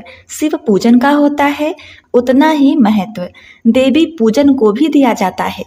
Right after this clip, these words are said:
इस सावन के पवित्र महीने में कई रूपों में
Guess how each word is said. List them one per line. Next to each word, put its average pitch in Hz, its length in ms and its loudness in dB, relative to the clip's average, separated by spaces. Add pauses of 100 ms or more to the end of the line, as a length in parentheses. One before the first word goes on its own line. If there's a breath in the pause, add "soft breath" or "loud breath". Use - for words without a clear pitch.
(500 soft breath)
इस 359 180 0
सावन 262 520 2
के 262 200 0
पवित्र 285 440 0
महीने 220 500 4
में 208 180 0 (200)
कई 311 280 0
रूपों 196 360 0
में 180 200 -8